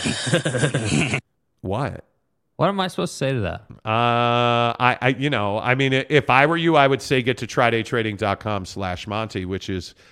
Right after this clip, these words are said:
Speaker 1: uh, as always, our Jazz and N B A talk on this show is brought to you by our good friends at try day trading dot com.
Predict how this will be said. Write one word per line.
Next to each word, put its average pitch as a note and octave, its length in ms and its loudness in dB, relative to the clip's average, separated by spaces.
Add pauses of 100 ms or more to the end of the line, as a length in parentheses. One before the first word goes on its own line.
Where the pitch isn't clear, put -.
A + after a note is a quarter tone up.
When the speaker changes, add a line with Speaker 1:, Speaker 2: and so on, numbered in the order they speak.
(280)
Speaker 1:
uh, A#2+ 600 4
as C#3+ 300 4
always, D3 300 2
our C3+ 120 4
Jazz C3 380 2
and B2+ 80 -2
N B2 100 -4
B B2 140 0
A C3 80 0
talk B2+ 320 2
on A#2+ 120 0
this A2+ 120 -4
show B2+ 220 0
is A2 80 -6
brought A#2 240 0
to - 60 -6
you B2+ 40 -2
by A#2 100 2
our A2 140 2
good B2 180 -2
friends A#2+ 260 -4
at F#2 120 -8
try C#3 340 0
day D#3 220 0
trading D3+ 420 0
dot C#3+ 260 4
com. E3 480 2